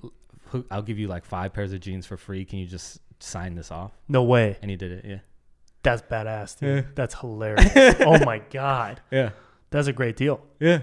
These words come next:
Speaker 2: You're a fucking hustler, dude.
Speaker 1: <laughs>
Speaker 2: That's so crazy.
Speaker 1: Yeah.
Speaker 2: So that was at, that was in high school, though. So you went, so you got into San Francisco State.
Speaker 1: Oh, and then I, at that same time, I started doing stand-up.
Speaker 2: Mm-hmm.
Speaker 1: And I was going in as a junior for theater, but then I, I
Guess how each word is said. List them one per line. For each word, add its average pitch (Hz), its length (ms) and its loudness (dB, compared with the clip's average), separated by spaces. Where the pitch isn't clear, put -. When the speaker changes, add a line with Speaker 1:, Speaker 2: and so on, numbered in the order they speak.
Speaker 2:
You're 156 140 0
a 175 40 -4
fucking 220 300 -2
hustler, 208 340 2
dude. 170 220 4
Speaker 1:
<laughs> - 0 -
Speaker 2:
That's 220 520 2
so 233 160 4
crazy. 226 580 0
Speaker 1:
Yeah. 170 180 0
Speaker 2:
So - 120 0
that 185 100 12
was 214 120 8
at, 190 180 6
that 202 80 10
was 208 120 8
in 160 60 4
high 165 120 6
school, 139 260 -2
though. - 60 -12
So - 160 2
you 165 140 4
went, 202 180 2
so - 100 0
you 156 140 0
got 185 200 8
into 196 200 2
San 151 200 -2
Francisco 123 260 -6
State. 110 320 -8
Speaker 1:
Oh, 120 300 -2
and 131 140 -4
then 123 140 -2
I, 117 220 -8
at 107 180 -12
that 110 220 -6
same 117 200 -4
time, 104 220 -4
I 92 40 -8
started 101 240 -8
doing 90 140 -10
stand-up. 98 480 -14
Speaker 2:
Mm-hmm. 147 220 -2
Speaker 1:
And 95 520 -8
I 110 80 -10
was 101 120 -8
going 110 240 -8
in 101 360 -12
as 104 160 -10
a 101 40 -12
junior 101 580 -10
for 98 340 -8
theater, 123 520 -6
but 113 140 -12
then 110 100 -6
I, 104 200 -4
I 101 240 -12